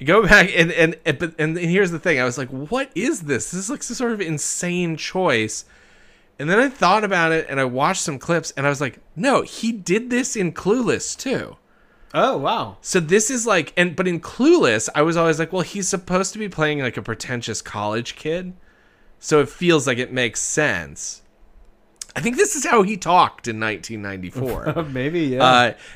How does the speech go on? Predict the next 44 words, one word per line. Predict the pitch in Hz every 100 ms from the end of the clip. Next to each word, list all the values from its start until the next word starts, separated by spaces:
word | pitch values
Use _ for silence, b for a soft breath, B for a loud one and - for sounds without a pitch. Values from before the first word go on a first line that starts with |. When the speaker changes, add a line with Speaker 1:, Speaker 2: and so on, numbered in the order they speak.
| B
Speaker 1:
and | 156 160
then | 190 208
I | 175
did | 143 151
a | 131
little | 123 117 104
more | 104 139 226 294
digging. | 120 104 95 92 95 101 _ _ - - 131
Both | 117 147 214
his | 202 165
parents | - 151 175 285 302 - - _ _ -
are | 143
British. | 170 247 196 - - - b b b b b _ -
Speaker 2:
Oh. | 131 170 277 370 403 403 381 175 131 120 107 101 90 90 -
Speaker 1:
Yeah. | 139 226
Speaker 2:
Interesting. | 370 392 381 294 - 196 143 110 101 101
So | -
this | 160 180
is | 170 156
probably | - 170 165 165 151
just | 147 147
the | -
way | 135
he | 120
talks. | 107 143 131
Speaker 1:
I | 156
think | 214 226
this | 240 226
is | 208
the | 180
way | 147 160
he | 180 208
talked | 143 160 185 160
before | 143 - 139
it | 131
kinda | 147 143
got | 127 117
beaten | 139 147 127
out | 127 147
of | 147
him | 120
in | 113
Hollywood. | 107 127 160 156 98 90 80 85
Speaker 2:
Yeah. | 139 175 127